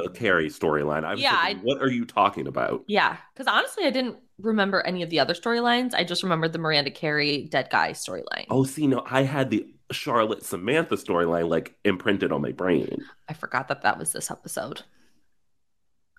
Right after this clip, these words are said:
Speaker 1: But this episode's all over the place. It's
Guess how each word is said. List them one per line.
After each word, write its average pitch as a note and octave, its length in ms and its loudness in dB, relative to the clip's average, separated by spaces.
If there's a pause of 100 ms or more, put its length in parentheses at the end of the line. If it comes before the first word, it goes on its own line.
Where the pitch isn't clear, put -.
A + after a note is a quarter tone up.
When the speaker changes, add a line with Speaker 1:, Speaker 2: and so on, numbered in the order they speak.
(180)
Speaker 1:
But C3+ 100 2
this G#3 160 -2
episode's A2 380 0
all C#2+ 180 2
over C2 220 -2
the C2 80 -6
place. - 520 -4 (200)
It's - 560 -2